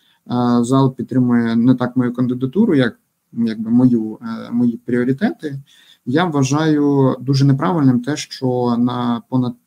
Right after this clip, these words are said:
шістсотий день вій-, е, повномасштабного, після повномасштабного вторгнення, а, про понад десяток журналістів, які зараз знаходяться в полоні українських і не тільки, а, Верховна Рада, в принципі, навіть на рівні постанов не заявила жодного разу.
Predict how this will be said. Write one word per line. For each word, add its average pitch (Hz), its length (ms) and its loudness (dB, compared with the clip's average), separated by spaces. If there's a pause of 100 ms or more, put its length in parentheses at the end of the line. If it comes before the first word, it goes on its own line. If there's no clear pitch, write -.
(160)
шістсотий 127 760 0
день 117 300 2
вій-, 117 340 -2
е, 113 280 -4
повномасштабного, 120 800 2
після 120 220 -8
повномасштабного 120 680 0
вторгнення, 135 640 -2 (540)
а, 120 200 0
про 147 600 2 (100)
понад 135 280 2
десяток 127 560 0
журналістів, 123 540 0
які 113 220 -2
зараз 113 300 0
знаходяться 113 540 -4
в - 20 -12
полоні 190 420 4
українських 131 680 2
і 123 40 -2
не 120 120 2
тільки, 139 720 -2 (140)
а, 117 560 -4
Верховна 127 420 2
Рада, 156 240 -2
в 131 160 -4
принципі, 139 500 -2
навіть 123 320 0
на 120 80 2
рівні 123 220 2
постанов 127 680 -2 (180)
не 120 220 4
заявила 117 520 2
жодного 110 420 -2
разу. - 280 -14